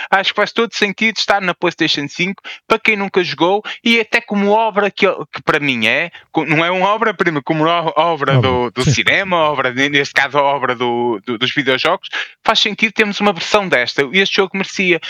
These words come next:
Speaker 1: eh, epá, é muito, muito fixe, recomendo a toda a gente, e eu,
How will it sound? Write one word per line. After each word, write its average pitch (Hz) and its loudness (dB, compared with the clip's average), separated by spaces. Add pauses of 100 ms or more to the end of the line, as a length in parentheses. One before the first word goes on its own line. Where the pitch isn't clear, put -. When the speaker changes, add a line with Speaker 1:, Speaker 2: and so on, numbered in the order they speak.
(200)
Speaker 1:
eh, 147 2
epá, 123 2
é 117 0
muito, 151 -4
muito 147 -2
fixe, 160 0
recomendo 139 -2
a 135 -6
toda 135 0
a 135 2
gente, 151 0 (300)
e 175 2
eu, 214 4